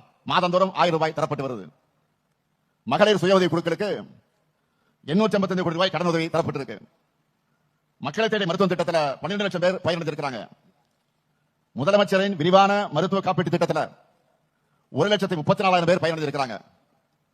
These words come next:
முப்பத்தேழாயிரம் பள்ளி குழந்தைகளுக்கு காலை உணவு திட்டத்துல சத்தான, சுவையான உணவு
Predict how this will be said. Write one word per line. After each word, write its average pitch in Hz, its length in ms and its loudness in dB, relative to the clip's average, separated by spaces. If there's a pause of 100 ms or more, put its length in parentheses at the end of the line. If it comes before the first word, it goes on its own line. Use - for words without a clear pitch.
(720)
முப்பத்தேழாயிரம் 190 540 4
பள்ளி 175 140 -2
குழந்தைகளுக்கு 180 460 -4
காலை 185 160 4
உணவு 180 160 2
திட்டத்துல 160 280 -4 (1200)
சத்தான, 170 340 2 (180)
சுவையான 175 360 2
உணவு 165 160 0